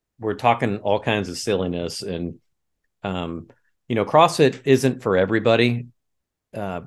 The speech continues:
I, and I'll, I'll be the first to say that, but I, I certainly think that CrossFit is a really efficient and effective methodology to train police officers,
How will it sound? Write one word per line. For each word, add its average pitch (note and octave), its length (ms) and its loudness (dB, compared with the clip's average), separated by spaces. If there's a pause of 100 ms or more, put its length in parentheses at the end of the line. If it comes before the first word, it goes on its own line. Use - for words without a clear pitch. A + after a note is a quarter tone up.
I, A#2 140 -2
and A#2 140 -2
I'll, A#2 180 2
I'll A2 80 4
be A2+ 120 0
the G2 100 0
first G#2+ 320 -6
to F#2+ 80 -8
say G#2 300 -2
that, A2+ 260 0
but G2 140 0
I, F#2+ 140 -4 (140)
I G#2 100 -4
certainly A#2 360 -2
think A2 220 0
that F#2+ 140 -2
CrossFit G#2 580 0 (500)
is G2 520 2 (540)
a G#2 120 0
really B2+ 920 4 (320)
efficient A2+ 680 0
and G2 140 -4
effective G2 440 -2
methodology G2 840 -2
to F2+ 120 -8
train F2+ 420 -6
police F2+ 360 -8
officers, G#2+ 540 -4